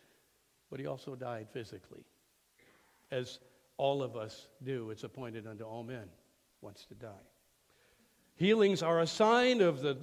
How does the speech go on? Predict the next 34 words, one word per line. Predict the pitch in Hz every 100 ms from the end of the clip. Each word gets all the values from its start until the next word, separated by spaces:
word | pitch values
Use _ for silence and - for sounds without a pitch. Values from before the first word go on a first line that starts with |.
| -
Savior's | - 233 185 156 135
lordship, | 180 233 247 - 214 214
of | 175 143
his | 143
sovereignty | - 226 254 220 202 202 190
over | 160 151
created | - 170 165 139 131
life. | 151 190 214 - - - -
He | 185 180
is | 185 226 185
our | 208 196
healer. | 208 208 202 185
He | 185
was | 170 202 185
our | 190 180
healer. | 180 185 185
He | 170
will | 165 185 196
be | 185 175
our | 165
healer. | 165 180 175 156 - - -
His | 147 143
love | 185 202
and | 170
his | 147 127
grace | 165 190 208 165
and |
his | 139 123
mercy | 156 180 175 185
is | 156
present | - 175 165 151 151
in | 156
our | 147 151
lives. | 156 170 165 143 127 -